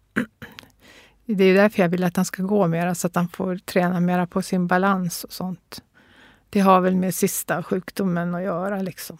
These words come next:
att han inte har kommit igång riktigt än. Så jag hoppas att det ska bli bättre.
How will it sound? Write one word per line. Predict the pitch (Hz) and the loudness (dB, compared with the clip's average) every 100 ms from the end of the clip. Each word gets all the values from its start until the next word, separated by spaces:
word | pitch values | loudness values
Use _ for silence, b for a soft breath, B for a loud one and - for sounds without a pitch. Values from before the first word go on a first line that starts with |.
| - | -10
att | 208 | -4
han | 175 170 | -2 0
inte | 165 | -2
har | - | -4
kommit | - 170 170 - _ | -4 -4 -4 -6 _
igång | 202 196 180 180 | -2 0 0 -4
riktigt | 160 - 180 - | -8 -10 -10 -6
än. | 180 185 - _ _ _ _ _ B B B B B B B B | -4 -4 -6 _ _ _ _ _ B B B B B B B B
Så | - | 2
jag | 208 | 2
hoppas | 180 190 - _ 233 - | 4 0 -2 _ -2 -2
att | 160 | -6
det | 165 | -8
ska | - | -8
bli | 180 185 | -6 -6
bättre. | 175 - - | -6 -10 -20